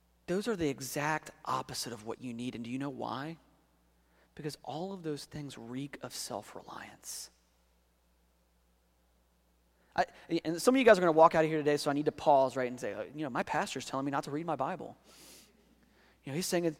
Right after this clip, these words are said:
I don't need to come to church or I don't need to be praying." Not what I'm saying. But if your focus is on those things and not desiring God's presence and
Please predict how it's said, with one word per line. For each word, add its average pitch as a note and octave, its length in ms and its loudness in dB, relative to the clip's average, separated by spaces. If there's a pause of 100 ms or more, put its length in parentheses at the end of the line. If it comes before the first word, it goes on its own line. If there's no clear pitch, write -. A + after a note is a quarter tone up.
(180)
I D3+ 40 6
don't E3+ 180 10
need F3+ 100 4
to E3+ 60 4
come F#3 180 0
to F3 60 4
church G3+ 380 2
or D#3+ 60 4
I - 20 6
don't E3 120 2
need E3+ 100 0
to E3 60 -4
be D#3+ 80 -2
praying." E3+ 420 -2 (840)
Not C3+ 340 0
what D3+ 100 0
I'm C#3+ 120 -2
saying. G#2+ 440 -6 (800)
But D#3+ 100 4
if D3+ 140 0
your D3+ 120 2
focus A3 640 4
is E3 220 0
on D3+ 220 0
those E3 260 2
things D3+ 260 -2
and C3+ 220 -6
not D3 280 -2
desiring C#3+ 640 -2
God's C3 340 0
presence D3+ 540 -4
and C3+ 80 -8